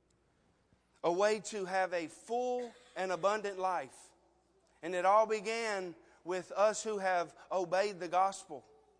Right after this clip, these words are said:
And if you are down and out Christian, remember that. If you are hanging around, uh, even if you're hanging around brothers and sisters that are not positive, that are bringing you down on negative talk,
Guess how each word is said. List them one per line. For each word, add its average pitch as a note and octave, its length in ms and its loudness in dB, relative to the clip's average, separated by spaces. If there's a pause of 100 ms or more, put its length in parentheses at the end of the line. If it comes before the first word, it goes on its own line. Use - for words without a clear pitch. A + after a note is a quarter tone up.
(2000)
And F#3 140 2
if F3+ 140 0
you B3 160 4
are A3+ 120 8
down A#3 320 8
and A3 120 0
out A#3 280 6
Christian, B3 580 -2 (220)
remember G#3+ 540 0
that. E3+ 300 4 (1120)
If E3+ 200 -2
you C4+ 140 4
are A3+ 140 10
hanging B3 360 2
around, A3+ 540 4 (200)
uh, F#3 280 8 (180)
even B3+ 320 2
if B3 140 2
you're A#3+ 140 4
hanging B3 280 2
around A#3+ 300 2
brothers A#3 340 2
and G#3+ 100 -4
sisters A#3+ 440 -4
that G3+ 180 8
are F#3+ 100 6
not G#3+ 300 2
positive, A#3+ 600 4
that G#3 160 6
are E3 80 2
bringing A#3+ 360 0
you B3 140 -4
down A#3+ 340 -2
on F#3+ 200 0
negative A#3 480 -2
talk, B3 420 2